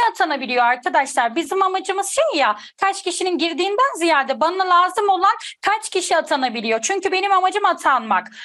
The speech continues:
Şu ana kadar tüm kadrolara toplamda arkadaşlar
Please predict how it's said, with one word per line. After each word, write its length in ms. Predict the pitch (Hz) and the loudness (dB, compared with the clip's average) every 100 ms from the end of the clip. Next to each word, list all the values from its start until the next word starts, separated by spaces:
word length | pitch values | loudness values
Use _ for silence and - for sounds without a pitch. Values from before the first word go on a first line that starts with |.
| - | -12
Şu 220 | - - 466 466 | -6 2 4 6
ana 180 | 392 320 | 4 0
kadar 520 | 311 - 254 247 - - - - | -2 0 0 0 -4 -20 -18 -4
tüm 240 | 494 523 | -4 -2
kadrolara 680 | - 359 285 285 247 240 247 | 0 0 2 0 2 0 0
toplamda 600 | 370 415 415 349 320 294 | 2 2 4 2 4 4
arkadaşlar 960 | 269 262 247 233 - 311 320 381 - | 2 0 0 0 0 2 2 0 -10